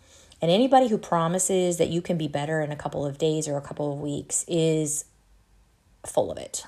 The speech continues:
I'm just gonna say that, full of it. And there were so many people who were calling themselves experts, but they had absolutely, positively no training,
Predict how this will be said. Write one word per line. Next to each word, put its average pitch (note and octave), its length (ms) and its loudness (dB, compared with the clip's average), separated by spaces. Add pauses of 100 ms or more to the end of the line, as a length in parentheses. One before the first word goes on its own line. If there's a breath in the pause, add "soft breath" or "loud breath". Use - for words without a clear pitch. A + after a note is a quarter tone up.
(100)
I'm E3 200 -2
just C#3+ 160 -4
gonna - 180 -8
say - 180 -8
that, - 240 -16
full C3+ 200 -4
of G#2+ 60 -8
it. - 340 -16 (400 loud breath)
And F#3+ 400 6
there F#3+ 100 10
were F#3+ 100 6
so G#3+ 320 6
many C4 200 4
people A3 420 4
who F3 100 -2
were E3 140 2
calling A3 280 4
themselves F3 420 0
experts, - 600 -2
but F3 100 -8
they F3 120 2
had E3 220 0
absolutely, F#3 800 0
positively E3 760 -2
no E3 180 0
training, D3+ 640 -4